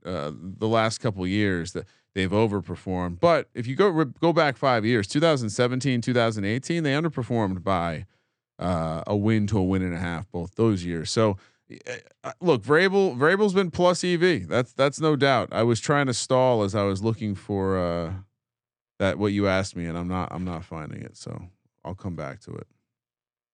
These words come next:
But, but anyway, back to Derrick Henry, and I, I think if Derrick Henry stays healthy, if he can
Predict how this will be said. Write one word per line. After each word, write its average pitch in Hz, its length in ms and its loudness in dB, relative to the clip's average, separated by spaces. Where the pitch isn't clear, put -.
But, 139 300 0
but 143 220 2
anyway, 127 380 2
back 151 300 4
to 175 80 0
Derrick 143 320 2
Henry, 113 480 0
and 92 420 -4
I, 127 240 2
I 143 40 4
think 165 280 2
if 135 120 -2
Derrick 185 280 4
Henry 175 300 2
stays 151 300 2
healthy, 143 340 2
if 131 80 -2
he 131 160 2
can 117 400 -2